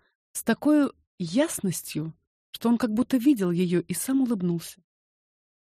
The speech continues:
«Хорошо ли я сделаю, уехав в Сибирь? И хорошо ли сделаю, лишив себя богатства?» — спросил он себя.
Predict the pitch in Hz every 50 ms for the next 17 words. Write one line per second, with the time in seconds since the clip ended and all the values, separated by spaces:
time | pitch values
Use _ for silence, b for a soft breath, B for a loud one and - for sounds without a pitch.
0 | _ _ _ _ _ _ - 160 160 156 - - - 311 311 320 285 277 262 226
1 | 202 196 226 233 220 208 202 202 196 180 190 165 - 170 - - - - - -
2 | 185 165 151 160 147 - - _ _ _ _ _ _ _ _ _ _ _ _ _
3 | _ _ _ - 185 175 - 190 190 185 - - 294 285 254 208 165 170 160 165
4 | 202 240 294 320 269 202 175 165 165 _ _ _ _ - 170 185 - - - 208
5 | - - - 180 170 - 160 180 180 165 143 156 160 190 - - - - - 214
6 | 208 - _ _ _ _ _ _ _ _ _ _ _ _ _ _ _ _ _ _
7 | 165 175 160 - - 165 165 165 165 160 - - - - 170 165 160 151